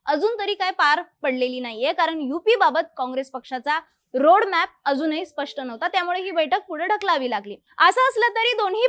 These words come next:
पक्षांमध्ये वादाचा मुद्दा असा आहे की काँग्रेसला युपी मध्ये वीस ते पंचवीस जागांवर निवडणूक लढवायची आहे, तर सपा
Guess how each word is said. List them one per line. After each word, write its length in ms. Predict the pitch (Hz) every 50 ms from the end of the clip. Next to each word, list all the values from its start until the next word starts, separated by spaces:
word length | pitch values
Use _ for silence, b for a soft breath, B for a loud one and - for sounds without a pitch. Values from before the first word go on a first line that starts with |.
| 480
पक्षांमध्ये 540 | 392 349 - - - 403 403 392 370 392 415
वादाचा 500 | 415 359 330 302 302 311 349 349 - 392 392
मुद्दा 340 | 349 294 254 214 202 339 370
असा 280 | 349 269 262 - 269 240
आहे 160 | 233 247 294
की 120 | 302 381 370 - -
काँग्रेसला 600 | - 269 269 277 302 339 359 - - 240 214 233 277
युपी 360 | 269 240 262 359 381 427 415 392
मध्ये 280 | 320 269 233 208 220 - _ _ _ _ -
वीस 280 | 240 339 392 392 - -
ते 60 | 440
पंचवीस 480 | 440 - 370 330 330 339 359 381 403 330 302
जागांवर 500 | 302 294 269 262 285 320 302 277 254 285
निवडणूक 480 | 285 285 269 262 254 254 262 269 285 277
लढवायची 580 | 269 233 233 233 247 302 320 320 - - 339 330
आहे, 100 | 349 370 - - - - - -
तर 80 | 320 330
सपा 480 | 330 - - 403 392 392 - 339 262